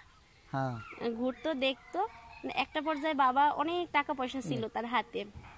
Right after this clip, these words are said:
Speaker 2: তখন সে এই সিংহের, মানে সিংদের বাড়ি সে কিনে
Speaker 1: হুম।
Speaker 2: রাখছিল। সে চাইলে খুলনা এরকম দশটা বাড়িও সে কিনতে পারতো ওই সময়, কিন্তু তখন
Speaker 1: হ্যাঁ।
Speaker 2: সে, আহ, অতটা মর্ম বোঝে নাই। সে ভাবছে যে
Speaker 1: তবু
Speaker 2: গ্রামের
Speaker 1: দুই,
Speaker 2: দিকে কিনলে
Speaker 1: দুই,
Speaker 2: ভালো
Speaker 1: দুইটা,
Speaker 2: হবে।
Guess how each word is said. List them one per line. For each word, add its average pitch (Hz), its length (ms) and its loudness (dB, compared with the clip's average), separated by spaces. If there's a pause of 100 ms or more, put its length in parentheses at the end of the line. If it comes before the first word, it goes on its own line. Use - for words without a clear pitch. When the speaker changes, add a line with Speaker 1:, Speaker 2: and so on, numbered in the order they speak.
(120)
Speaker 2:
তখন 285 320 -4
সে 294 240 -2
এই 269 260 -2
সিংহের, 262 520 -2 (120)
মানে 233 200 -6
সিংদের 269 560 -2
বাড়ি 240 380 -2 (420)
সে 262 140 -4
কিনে 302 240 0
Speaker 1:
হুম। - 80 4
Speaker 2:
রাখছিল। 208 420 2 (320)
সে 320 180 2
চাইলে 330 320 6
খুলনা 320 400 4
এরকম 320 380 2
দশটা 302 320 2
বাড়িও 269 300 2
সে - 120 2 (100)
কিনতে 302 260 2
পারতো 277 260 2
ওই 233 100 2
সময়, 233 280 0
কিন্তু 277 300 0
তখন 285 340 2
Speaker 1:
হ্যাঁ। 269 100 -2
Speaker 2:
সে, 339 100 0
আহ, - 800 0
অতটা 320 320 0
মর্ম 302 400 6
বোঝে 262 280 2
নাই। 240 200 2
সে 285 180 -2
ভাবছে 277 480 -2
যে 285 120 -2
Speaker 1:
তবু 277 180 4
Speaker 2:
গ্রামের 277 300 6
Speaker 1:
দুই, 240 80 -2
Speaker 2:
দিকে 269 240 0
কিনলে 320 460 8
Speaker 1:
দুই, 170 140 0
Speaker 2:
ভালো 247 240 8
Speaker 1:
দুইটা, 269 120 6
Speaker 2:
হবে। 202 200 0